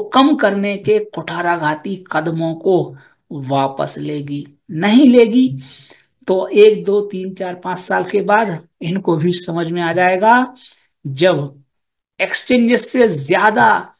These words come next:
एफ़ एन ओ ट्रेड टर्नओवर डब्बा ट्रेडिंग में होगा।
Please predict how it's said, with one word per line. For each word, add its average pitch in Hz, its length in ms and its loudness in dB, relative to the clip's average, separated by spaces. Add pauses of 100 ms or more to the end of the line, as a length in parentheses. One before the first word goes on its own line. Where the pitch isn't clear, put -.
(480)
एफ़ 196 260 0
एन 196 140 -2
ओ 190 160 -4
ट्रेड 185 460 -2 (400)
टर्नओवर 247 720 4 (520)
डब्बा 147 580 -6
ट्रेडिंग 143 540 -6
में 127 80 -8
होगा। 123 500 -10